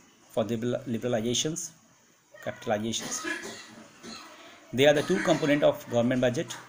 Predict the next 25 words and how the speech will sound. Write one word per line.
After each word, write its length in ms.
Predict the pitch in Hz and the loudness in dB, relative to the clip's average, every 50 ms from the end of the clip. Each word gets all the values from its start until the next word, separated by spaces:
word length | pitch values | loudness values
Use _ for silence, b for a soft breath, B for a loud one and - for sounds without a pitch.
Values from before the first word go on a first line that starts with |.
| - - - - - - | -20 -20 -20 -20 -10 -4
the 120 | 107 113 | -2 0
revenue 360 | 110 120 113 120 117 127 147 143 | 0 2 2 2 2 2 4 4
budget 380 | 143 139 131 156 151 - - - - - - - - | 4 4 4 2 -2 -2 -6 -16 -18 -18 -16 -10 -6
and 260 | 104 107 107 107 104 | -4 -2 -2 -2 -4
the 180 | 98 110 104 101 101 - | -4 -6 -6 -8 -6 -4
capital 320 | 98 98 - - - 110 | -4 -4 -4 -8 -10 -10
budget. 320 | - 101 104 127 - - - - - - - - - - - _ _ _ - - - - - - - - - - - _ B B B B B B B B B B B B B - - - - - | -10 -10 -10 -12 -16 -18 -20 -20 -20 -20 -20 -20 -20 -20 -20 _ _ _ -20 -20 -20 -20 -20 -20 -20 -20 -20 -20 -20 _ B B B B B B B B B B B B B -20 -20 -14 0 4
But 280 | 143 185 202 196 - - - - - - _ _ - - | 6 6 6 6 2 -10 -16 -20 -20 -20 _ _ -10 -6
the 100 | 147 123 | -4 2
government 480 | 113 147 147 156 160 - - 160 143 | 6 8 10 10 8 6 2 0 2
budget 280 | 127 139 139 185 196 208 | 2 4 4 4 4 2
is 120 | 220 190 | 2 4
a 80 | 196 185 | 4 2
statement 520 | - - 170 170 170 170 139 139 160 156 | 4 4 4 4 4 4 2 2 4 4
of 120 | 156 139 123 | 4 4 4
the 60 | 139 | 2
estimates 560 | 127 - - 156 135 143 147 165 180 - - | 2 2 2 2 4 6 6 4 4 2 0
of 100 | 156 127 | 2 2
the 80 | 139 127 | 2 2
government 480 | 113 127 123 117 123 123 123 123 123 127 | 2 4 4 4 4 2 2 0 0 -2
receipts 580 | 120 - - 139 143 165 190 - - - - | -2 -2 0 0 0 -2 -2 -2 -4 -4 -2
and 160 | 123 117 113 | -2 -2 0
the 60 | 123 113 | 0 0
government 440 | 120 120 117 120 123 135 147 - | 2 2 2 2 2 0 -2 -2
expenditure. 580 | - 113 - - 113 107 120 120 117 - 101 | -4 -6 -4 -2 -2 0 0 -2 -2 -6 -8